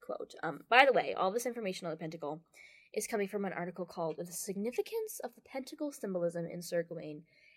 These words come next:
and the Green Knight. Now, without getting into the vast <laughs> history and other context for each of the original Old English words used, 'cause I'm pretty sure each of the, these words is in the poem, um,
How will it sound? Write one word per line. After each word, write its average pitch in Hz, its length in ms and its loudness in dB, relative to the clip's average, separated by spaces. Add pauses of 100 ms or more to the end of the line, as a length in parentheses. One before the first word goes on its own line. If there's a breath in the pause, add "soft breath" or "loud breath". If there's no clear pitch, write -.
(220 soft breath)
and 160 200 -6
the 160 40 -6
Green 151 200 -6
Knight. - 260 -12 (100)
Now, 214 220 4 (680 soft breath)
without 269 380 12
getting 330 240 6
into 277 320 2
the 247 120 2
vast 208 520 8 (160)
<laughs> - 140 -20
history 202 600 0
and 190 120 6
other 226 180 4
context - 500 0
for 170 220 4 (320 loud breath)
each 294 300 8
of 233 120 8
the 226 180 6
original 208 640 6
Old 202 200 8
English 202 260 0
words 190 260 2
used, 185 260 4
'cause - 100 -14
I'm 185 80 -6
pretty 170 180 -4
sure 165 180 -2
each 170 260 -6
of 170 120 -8
the, 170 160 -4 (240)
these 170 240 0
words 160 320 2
is 156 160 -8 (160)
in 170 440 -4
the 175 140 -6
poem, 165 360 -2 (560 loud breath)
um, 170 360 0